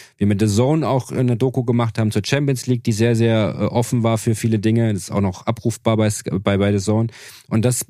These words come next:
zeigt jetzt in Zukunft, dass diese Medienarbeit einfach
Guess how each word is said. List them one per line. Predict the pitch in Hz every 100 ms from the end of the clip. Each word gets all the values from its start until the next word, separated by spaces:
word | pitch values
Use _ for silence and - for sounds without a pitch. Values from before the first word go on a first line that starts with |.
| _ -
zeigt | - 120 147 -
jetzt | 113 143 - -
in | 117
Zukunft, | - 131 139 127 -
dass | 107
diese | - 127 113
Medienarbeit | 107 120 135 107 113 113 -
einfach | 113 117 113 107